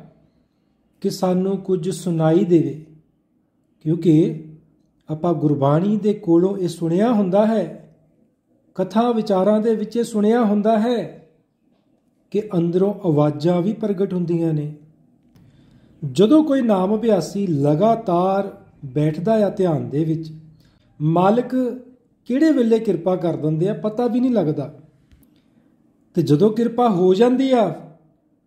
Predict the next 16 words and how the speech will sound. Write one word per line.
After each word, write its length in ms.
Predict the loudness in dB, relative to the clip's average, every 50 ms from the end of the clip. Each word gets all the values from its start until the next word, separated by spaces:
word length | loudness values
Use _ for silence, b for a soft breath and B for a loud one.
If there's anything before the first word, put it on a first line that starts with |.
| _ _ _
ਫਿਰ 240 | 2 4 4 4 4
ਸਾਨੂੰ 360 | 2 0 0 0 -2 -2 -2
ਬੜੇ 540 | -2 0 2 2 2 0 -2 -4 -8 -16 -20 _ -20 -20 _ _ _ _
ਭਰਮ 260 | 2 2 4 4 2
ਭੁਲੇਖੇ 440 | 2 2 2 2 2 2 2 -2 -2
ਪੈਂਦੇ 420 | 0 0 -2 -2 0 0 0 0 0
ਆ 80 | 0
ਕਿ 120 | -2 -4 -4
ਇਹ 140 | -4 -4
ਆਵਾਜ਼ਾਂ 440 | -2 0 0 0 0 0 2 2 0
ਕਿਤੇ 260 | 0 0 -8 -8 -6
ਉਹ 80 | -6 -4
ਬਾਹਰੋਂ 420 | -2 0 0 0 0 2 2 2
ਆ 120 | 2 2 0
ਰਹੀਆਂ 300 | -2 -4 -4 -6 -6 -8
ਆ, 80 | -12